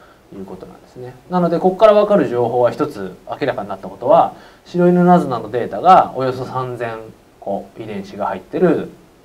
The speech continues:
リストですよということが分かりました。なので、えーと、マル秘遺伝子リストは白いヌナズナのデータだということが一つ分かりまし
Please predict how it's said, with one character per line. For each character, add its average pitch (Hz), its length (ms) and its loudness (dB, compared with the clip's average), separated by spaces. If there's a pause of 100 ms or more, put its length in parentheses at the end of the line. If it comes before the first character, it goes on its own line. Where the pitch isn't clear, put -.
(160)
リ 107 100 -12
ス - 60 -20
ト 101 100 -16
で 95 120 -18
す - 80 -20
よ 92 120 -14
と - 100 -12
い - 20 -4
う - 20 -4
こ - 80 0
と - 80 2
が 95 100 -2
分 87 100 -12
か - 100 -14
り 98 80 -16
ま - 120 -20
し - 80 -20
た。 - 80 -20 (500)
な 180 100 -2
の 139 120 -4
で、 147 340 2 (400)
え 104 380 -8
ー 98 80 -20
と、 92 640 -10 (440)
マ 131 120 0
ル 151 80 4
秘 151 200 2
遺 - 20 -4
伝 151 180 0
子 147 120 -4
リ 147 120 2
ス - 100 -10
ト 107 140 -6
は 101 200 0 (260)
白 135 240 -4
い - 20 -2
ヌ 127 80 -6
ナ 123 140 -4
ズ 104 80 -12
ナ 98 100 -12
の 92 140 -14
デ 95 140 -10
ー - 40 -16
タ - 80 -16
だ - 60 -16
と - 120 -10
い - 20 -6
う - 20 -10
こ 196 80 -4
と 165 80 0
が 95 60 -2
一 98 120 -14
つ - 40 -16
分 - 120 -18
か - 80 -20
り - 60 -20
ま - 140 -20
し - 100 -20